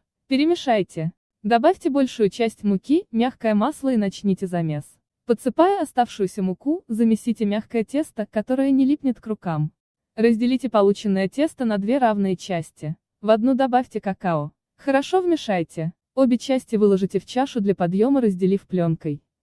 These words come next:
Прикройте полотенцем и оставьте в теплом месте на один час тридцать минут. По истечении времени каждую часть обомните и раскатайте в пласт толщиной ноль сантиметров пять миллиметров. Раскатанные пласты соедините. Внизу должен быть пласт с какао.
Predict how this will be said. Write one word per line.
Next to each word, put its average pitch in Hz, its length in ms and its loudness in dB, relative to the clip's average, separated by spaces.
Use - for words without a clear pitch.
Прикройте 269 480 0
полотенцем 214 720 0
и 196 60 -6
оставьте 294 440 -2
в - 60 -10
теплом 202 400 0
месте 233 320 -2
на 190 160 0
один 180 240 0
час 285 320 -4
тридцать 202 420 -6
минут. 160 300 -2
По 226 120 2
истечении 320 520 0
времени 247 420 0
каждую 208 380 0
часть 254 360 -4
обомните 214 560 0
и 226 40 -4
раскатайте 214 560 -4
в - 40 -12
пласт 262 340 -2
толщиной 208 480 -2
ноль 220 180 0
сантиметров 220 720 -2
пять 277 240 -2
миллиметров. 180 560 0
Раскатанные 302 680 0
пласты 220 400 -2
соедините. 170 800 -2
Внизу 262 360 2
должен 294 360 2
быть 247 180 -2
пласт 302 300 -2
с - 60 -20
какао. 165 500 -4